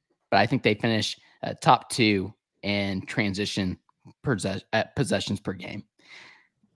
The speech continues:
The loser of this bet has to film themselves running a full court suicide under a certain yet reasonable time,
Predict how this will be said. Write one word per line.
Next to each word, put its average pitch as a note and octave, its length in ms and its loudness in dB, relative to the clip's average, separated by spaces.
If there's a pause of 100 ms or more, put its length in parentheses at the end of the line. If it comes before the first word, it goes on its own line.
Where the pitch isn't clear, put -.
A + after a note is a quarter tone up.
(240)
The C3 100 2
loser C3 800 6 (480)
of G2+ 80 -6
this F2+ 160 -6
bet G2 360 -4 (180)
has C#3 220 0
to C#3+ 60 2
film E3+ 300 6
themselves E3 640 6
running C3+ 340 2
a A#2 120 0
full E3+ 260 6
court F3 320 2
suicide B2+ 760 4 (320)
under A#2+ 240 2
a A#2 160 0
certain D3 580 2 (400)
yet - 240 -18
reasonable G#2+ 560 -4 (560)
time, F#2+ 400 -4